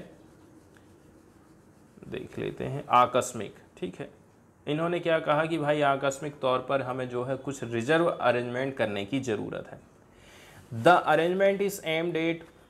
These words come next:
forestalling short term balance of payment pressure,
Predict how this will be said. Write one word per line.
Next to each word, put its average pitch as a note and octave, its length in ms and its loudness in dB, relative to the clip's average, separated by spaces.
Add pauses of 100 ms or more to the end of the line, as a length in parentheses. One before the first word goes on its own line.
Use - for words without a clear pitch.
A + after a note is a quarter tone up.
(720)
forestalling E3 960 4 (440)
short F3+ 580 2
term D#3+ 240 4
balance C#3+ 480 4
of D3 220 2
payment C3+ 420 -2
pressure, C3 420 2